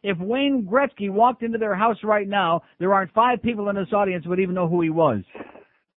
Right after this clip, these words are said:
That's right. Even with the number ninety-nine, even if they had the uniform on, they still wouldn't know who he was. That's how much of a hockey town this is.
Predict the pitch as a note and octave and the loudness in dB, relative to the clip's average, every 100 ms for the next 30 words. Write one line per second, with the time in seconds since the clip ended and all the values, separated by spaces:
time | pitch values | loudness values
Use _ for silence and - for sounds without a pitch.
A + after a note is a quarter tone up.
0 | - C#4+ - G3 G#3+ - _ _ _ - | -2 -2 2 2 2 -4 _ _ _ -4
1 | C4+ C4 B3 A#3 A#3+ A3+ A3+ A#3 A3 A3 | 0 2 2 0 0 0 0 -2 0 0
2 | G#3 G#3+ A3+ A3+ G#3+ G3+ C4 B3 F#3 E3 | 0 -2 -2 -2 -2 -2 -2 0 0 0
3 | D#3+ F3 - - G#3+ D4 C4+ A#3 F#3 D#3+ | 0 -2 -2 -4 0 2 4 2 0 -2
4 | D#3+ D3 C3 G2 D#2 _ _ _ _ - | 0 0 0 0 -6 _ _ _ _ -10
5 | A3 A#3 A#3 A3+ G3+ F#3 F3 A3 G3 E3 | -8 -2 0 0 -2 -2 0 -2 -2 -2
6 | E3 D3 C#3+ - B2 F2 | -2 0 -2 0 -2 -2